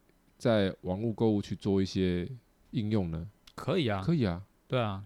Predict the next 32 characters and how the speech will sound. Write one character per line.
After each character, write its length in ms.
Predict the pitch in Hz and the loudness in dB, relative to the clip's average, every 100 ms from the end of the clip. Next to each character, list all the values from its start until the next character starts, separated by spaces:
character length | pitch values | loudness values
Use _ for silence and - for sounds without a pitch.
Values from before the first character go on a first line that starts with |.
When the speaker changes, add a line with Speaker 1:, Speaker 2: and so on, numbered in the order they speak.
| - | -16
Speaker 1:
就 120 | - 156 | -4 0
像 140 | 180 | 2
我 40 | |
们 80 | 117 | 2
刚 140 | 107 131 | 2 2
刚 100 | 139 | 2
讲 200 | 101 90 | 0 2
的 180 | 87 80 | 0 0
A 140 | 120 | 0
R， 240 | 110 107 90 - _ _ _ _ | 2 2 -2 -12 _ _ _ _
Speaker 2:
嗯。 220 | 135 120 | -2 -2
Speaker 1:
或， 180 | 87 131 - _ - | 0 -2 -2 _ -18
是 180 | - 135 | -4 -4
不 60 | |
是 100 | 117 | -2
可 180 | 127 104 | 0 0
以？ 120 | 87 - _ _ | 0 -4 _ _
Speaker 2:
嗯， 320 | 123 113 98 | -4 -2 -2
嗯， 40 | |
Speaker 1:
你 60 | 113 | 0
可 100 | 143 | 4
以 60 | 123 | 4
在 200 | 139 123 | 4 2
这 200 | 123 120 | 2 2
个， 720 | 113 101 95 90 87 87 85 110 | 2 2 0 0 -2 -6 -8 -4
你 80 | |
要 160 | 123 139 | 0 0
买 240 | 131 95 | 2 0
那 80 | 92 | 0
个 100 | 104 | -2
家-， 160 | 90 - 98 95 | -4 -4 -4 -6
我， 100 | - | -8